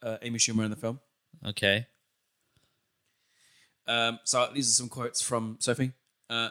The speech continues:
Speaker 1: "So the new Amy Schumer movie is about a woman who is half an inch from being conventionally Hollywood attractive, in brackets, but rest of the world attractive, in bracket, who thinks she's rest of the world attractive, question mark? I have never been more confused in my life."
Speaker 2: Sorry, what?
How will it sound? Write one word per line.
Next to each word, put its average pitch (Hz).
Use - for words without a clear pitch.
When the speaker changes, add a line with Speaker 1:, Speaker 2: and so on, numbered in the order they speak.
Speaker 1:
"So 185
the 170
new 233
Amy 196
Schumer 190
movie 139
is 143
about 131
a 131
woman 180
who 147
is 135
half 170
an 147
inch 151
from 123
being 131
conventionally 147
Hollywood 131
attractive, 117
in 113
brackets, 117
but 123
rest 131
of 165
the 127
world 139
attractive, 117
in 107
bracket, 107
who 151
thinks -
she's 139
rest 143
of 175
the 160
world 143
attractive, 165
question 233
mark? 240
I 190
have 175
never 196
been 180
more 180
confused 151
in 135
my 143
life." 117
Speaker 2:
Sorry, 95
what? 107